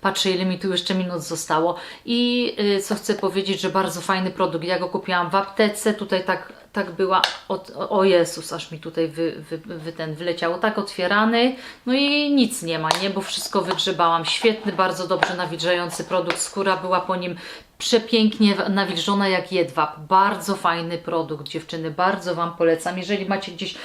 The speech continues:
możliwość kupna, to się nie zastanawiajcie, bo na początku jest taka jakby lekko konsystencja, taka jakby lekko tłustawa, ale później, jak smarujecie w tą skórę, to jest po prostu jedwab. Świetny produkt.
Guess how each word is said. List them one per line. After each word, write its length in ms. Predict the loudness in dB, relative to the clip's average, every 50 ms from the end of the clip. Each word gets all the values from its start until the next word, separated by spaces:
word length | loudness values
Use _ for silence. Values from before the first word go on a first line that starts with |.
| -14 -14 -4
możliwość 500 | 0 0 2 4 4 4 4 2 0 0
kupna, 380 | -2 -4 -4 0 2 2 2 2
to 100 | 0 -4
się 160 | -6 -4 -4
nie 140 | -2 -2 -2
zastanawiajcie, 680 | -2 -2 -4 -2 -2 -2 -2 0 0 0 2 0 0
bo 100 | 0 2
na 100 | 2 2
początku 440 | 4 2 4 4 4 2 2 2 2
jest 120 | 2 4
taka 240 | 2 0 2 2 0 0 0 -10 -6 2
jakby 260 | 4 4 4 6 4 6
lekko 320 | 6 6 4 4 0 -2
konsystencja, 680 | 0 2 0 0 0 -2 0 2 4 4 4 6 4 4
taka 240 | 4 4 2 2
jakby 180 | 0 4 4 6
lekko 320 | 6 6 4 2 -2 -2
tłustawa, 540 | 0 0 -2 -2 0 2 2 4 4 4 4
ale 220 | 4 4 2 2 2
później, 340 | 4 2 2 6 8 8
jak 160 | 6 6 4 0
smarujecie 680 | 2 6 6 8 8 8 6 6 6 6 4 2 0
w 80 | 2
tą 200 | 2 6 6 6
skórę, 420 | 6 4 -4 -2 0 4 4 4 4
to 140 | 6 6 4
jest 220 | 4 4 2 -2
po 60 | -4
prostu 400 | -2 2 0 0 0 0 0 0
jedwab. 600 | 0 4 6 6 6 6 4 2 2 2 2 4
Świetny 440 | -2 -4 0 0 0 0 0 -4 -2
produkt. 460 | 0 2 2 2 4 4 2 2 0